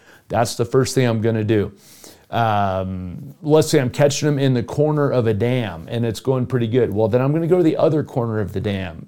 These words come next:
once they quit biting in that corner. No, I'm not gonna fish my way all the way across the dam. I'm gonna go to the other corner of the dam and try to maximize my catching time there. If I don't catch 'em at that corner, maybe I'll run back to the middle of the dam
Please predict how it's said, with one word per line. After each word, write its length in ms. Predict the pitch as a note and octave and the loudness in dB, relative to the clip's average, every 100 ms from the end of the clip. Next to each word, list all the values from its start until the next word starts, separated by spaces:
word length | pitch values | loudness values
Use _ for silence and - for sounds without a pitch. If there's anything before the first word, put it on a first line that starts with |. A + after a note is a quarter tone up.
| _ | _
once 560 | B2+ A#2 A2+ C3 B2+ - | -10 -6 -2 -2 -2 0
they 180 | A#2+ G2+ | 0 0
quit 240 | - - | -2 0
biting 300 | G#2+ G2+ G2+ | 0 0 -2
in 80 | G2+ | -4
that 180 | F#2 - | -6 -6
corner. 320 | A#2 G#2+ F2 | -6 -4 -6
No, 440 | G2+ A#2+ C3+ D#3 | -4 2 4 4
I'm 180 | B2+ B2+ | 2 -2
not 180 | B2+ C3 | -2 -4
gonna 140 | C#3 | -4
fish 280 | C#3 A#2+ - | -4 -4 -4
my 120 | B2 | -2
way 160 | B2 A#2+ | 0 2
all 160 | G#2+ | 2
the 60 | A2 | 2
way 120 | B2 | 0
across 380 | B2 - G#2 - | -2 -4 -8 -6
the 80 | A#2+ | -4
dam. 320 | F3+ D#3+ G#2 | -4 -4 -6
I'm 180 | A#2+ B2+ | -6 -4
gonna 180 | D#3+ D#3 | -2 2
go 120 | D3 | 2
to 60 | B2+ | 2
the 160 | - | 0
other 280 | F#2+ B2 D3+ | -2 0 -2
corner 560 | C#3+ E3 F#3+ B2 G#2+ G#2+ - - - | -4 -4 -2 -4 -6 -10 -20 -20 -16
of 200 | - A2 | -4 -2
the 100 | A2+ | 0
dam 440 | G#2+ C3+ C3+ G#2+ G2 | 2 2 2 0 -6
and 120 | G2+ | -2
try 160 | B2+ A2+ | 0 0
to 80 | |
maximize 840 | G2+ A#2+ A#2+ C#3 C3 A#2+ A2+ A2 A#2 | -2 -4 -6 -4 -2 0 0 -2 -2
my 180 | A2+ | -4
catching 680 | G#2+ - C#3 C#3 A2+ G2+ F#2 _ | -4 0 0 0 -6 -6 -6 _
time 380 | - G2 F2+ F#2 | -8 -8 -6 -8
there. 260 | F2+ E2+ - - - | -8 -12 -16 -20 -2
If 200 | A#2+ G2+ | -2 0
I 100 | G#2 | -2
don't 360 | G2+ D#3 C4+ | 2 2 2
catch 240 | - C3+ C3 | 0 0 0
'em 80 | B2 | -4
at 120 | A#2 | 0
that 200 | A2 - | -2 -2
corner, 380 | B2 A2 G#2+ A2+ | -6 -4 -4 -2
maybe 360 | B2+ D3+ C3+ | 2 2 4
I'll 220 | A#2 A2+ | 2 0
run 240 | G#2+ A#2+ A#2 | 0 -2 0
back 300 | A#2+ A#2 - | -2 -2 -4
to 80 | A2+ | -4
the 100 | G2+ | -2
middle 280 | D3 B3+ | 0 2
of 80 | G#3+ | 2
the 80 | B2 | 2
dam 440 | G#2 G#2+ A2+ C#3+ | -2 -4 -4 -6